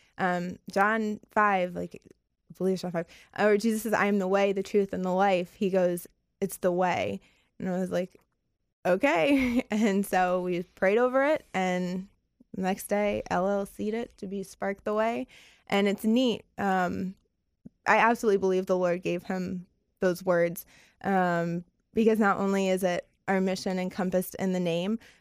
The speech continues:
um, we're sparking Jesus in people's lives, um, that are in the cancer season, but also marketing-wise, it's been really great <laughs> to be able to thank people for helping us spark the way and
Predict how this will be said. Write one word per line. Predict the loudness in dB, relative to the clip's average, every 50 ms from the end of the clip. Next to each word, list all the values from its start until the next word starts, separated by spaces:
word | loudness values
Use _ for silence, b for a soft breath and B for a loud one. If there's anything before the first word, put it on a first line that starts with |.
| B B -2
um, | 0 2 2 2 0 0
we're | -2 -4
sparking | -4 -4 -2 0 0 0 0 -2 -6 -4 -4 -4 -6 -8 -10 -14 _ _ _ _ -6 -4
Jesus | -2 2 2 2 2 0 -4 -6 -6 -12 -20 _ -4
in | -2 -2 -2 -2
people's | -4 -6 -8 -4 -2 -4 -4 -4 -4
lives, | -4 -4 -2 -2 -4 -6 -8 -10 -14 -18 -20 _ _ -6
um, | -6 -4 -4 -6 -6 -4
that | -4 -4
are | -4
in | -4 -4
the | -6
cancer | -6 -6 -8 -8 -6 -8
season, | -4 -4 -4 -4 -2 -4 -4 0
but | 0 0 0 0 -2 b b b b b b b
also | 0 0 0 2 0 0 2 0 -2 -2 -2
marketing-wise, | 0 0 0 0 0 -4 -4 -4 -4 -4 -4 -4 -4 -4
it's | -4 -6 -6 -6
been | -4 -4 -2
really | 0 0 0 2 0 0
great | -2 -4 -4 -4 -6 -8 -8 -8
<laughs> | -8 -4 -2
to | -2 -2
be | 0 2 2 2
able | 2 2 2 2
to | 0 -2
thank | -2 -2 -4 -2 -2 -4
people | -4 -4 -4 -2 0 -2 -2
for | 0 -4 -4
helping | -2 -2 -2 -2 -2 -4 -4
us | -6 -6
spark | -8 -16 -6 -4 -4 -4 -4 -6 -8
the | -6 -4
way | -2 -2 -4 -4 -2 -2 -2 -4
and | -4 -8 -10